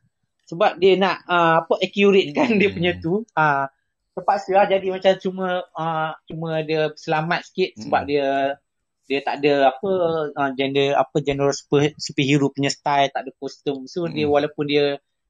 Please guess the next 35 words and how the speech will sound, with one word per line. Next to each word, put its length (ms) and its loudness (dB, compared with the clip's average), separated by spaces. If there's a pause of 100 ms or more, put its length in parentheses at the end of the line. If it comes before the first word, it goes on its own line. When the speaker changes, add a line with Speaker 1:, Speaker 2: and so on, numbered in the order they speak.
Speaker 1:
dia 120 -4
cuba 360 2
follow 540 2
se-, 260 0
hundred 340 0
percent 300 0
Speaker 2:
Hmm. 80 4
Speaker 1:
yang 80 0
mu-, 160 -8
mungkin. 400 0
So, 160 2
dia 160 2
tak, 260 -4
tak 160 -6
Speaker 2:
Hmm. 80 -10
Speaker 1:
kelakar 320 -2
sangat 240 -4
lah. 160 0 (240)
Cuma 400 2 (220)
sebab 260 0
kita 220 -2
nampak 340 0
Donnie 400 2
Yen 80 2
sebelum 340 -2
ni 120 -4
nampak 360 0
style 400 0
lain 240 2
macam 460 0
je, 80 -6
tak 160 -6
Speaker 2:
Hmm. 80 -12
Speaker 1:
pernah 140 -2
rambut 260 0